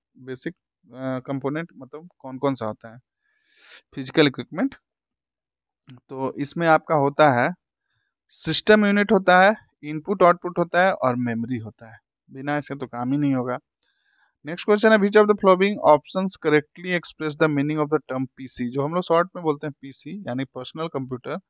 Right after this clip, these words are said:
ये दो हज़ार बारह आईबीपीएस पीओ में पूछा गया क्वेश्चन है, तो उसके बारे में कौन सा स्टेटमेंट सही है? चलिए चार स्टेटमेंट यहाँ पे दिख, एक सेकंड, हाँ अब उम्मीद करता हूँ आपको दिख रहा होगा अच्छे से पूरा क्वेश्चन। तो इसका देखिए,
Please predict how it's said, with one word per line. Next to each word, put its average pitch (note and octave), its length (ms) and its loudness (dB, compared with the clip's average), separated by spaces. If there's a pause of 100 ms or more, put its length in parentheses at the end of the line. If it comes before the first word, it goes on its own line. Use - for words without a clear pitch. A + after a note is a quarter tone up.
(680)
ये C#3 180 -4
दो C3 140 2
हज़ार C3 140 4
बारह B2+ 480 4
आईबीपीएस C3 520 -4
पीओ C#3 200 -4
में F#3+ 100 2
पूछा C#3 280 -2
गया B2+ 100 0
क्वेश्चन B2 360 -8
है, D3 120 -6 (120)
तो C#3 100 -14
उसके - 320 -8
बारे F3+ 220 4
में F#3+ 160 0 (240)
कौन G3 220 -2
सा - 220 0 (140)
स्टेटमेंट C#3 520 -12
सही B2 380 -6
है? G2+ 80 -20 (1400)
चलिए C#3 240 -4
चार C3+ 300 2
स्टेटमेंट C#3+ 640 -6
यहाँ C#3+ 200 0
पे C#3+ 120 -14
दिख, C#3 160 -20 (840)
एक A#2 240 -18
सेकंड, G#2+ 400 -16
हाँ A2 300 -10
अब C3 200 -2
उम्मीद C#3 320 -6
करता D3 200 -16
हूँ D3 80 -8
आपको C#3 180 -10
दिख C#3 200 -16
रहा D3+ 100 -6
होगा D3+ 120 -2
अच्छे D#3 180 -14
से E3+ 100 -10
पूरा D3 240 -12
क्वेश्चन। D3+ 380 -4 (960)
तो A#2+ 320 -8
इसका B2 320 -10
देखिए, A#2+ 480 -10